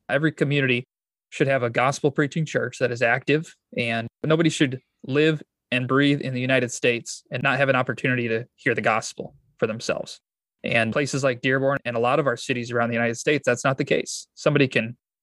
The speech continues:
be born, raised, go to school, go to college, get a job, get a career, and never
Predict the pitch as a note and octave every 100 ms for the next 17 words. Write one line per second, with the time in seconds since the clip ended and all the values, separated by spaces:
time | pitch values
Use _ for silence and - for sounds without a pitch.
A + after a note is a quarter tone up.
0 | _ B2 A#2 - F3 D#3 D3 D#3 E3 D3+
1 | C#3 D3 D#3 - D#3+ C#3+ - E3 D#3+ D#3
2 | C3 - D3+ D#3 D#3+ D3+ - _ C#3+ B2+
3 | B2 C3+ C#3 C3+ C3+ B2 - C3 D#3 B2
4 | - _ _ _ - B2 A#2 A#2 - -
5 | _ _ C3 B2 B2+ C#3 C#3 A#2